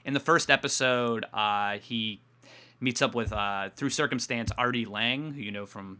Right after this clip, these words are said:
Howard Stern and, you know, other, he's a stand-up comedian, and he plays himself. And I think this show, it, it kinda reminds me a bit of Louie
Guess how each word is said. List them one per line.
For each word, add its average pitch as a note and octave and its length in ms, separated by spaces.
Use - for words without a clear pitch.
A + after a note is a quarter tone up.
Howard G2 340
Stern G2 560
and, F2+ 320
you F#2+ 60
know, F2+ 100
other, F#2+ 420
he's - 100
a A#2 40
stand-up F#2 360
comedian, G2 500
and F#2+ 140
he D3+ 100
plays D3+ 280
himself. B2 640
And A#2+ 420
I C3+ 100
think F#3+ 120
this G3 100
show, D3 320
it, C3 240
it C#3 100
kinda D#3 280
reminds B2 480
me C3 160
a A#2 60
bit A2 180
of G2 140
Louie A2+ 640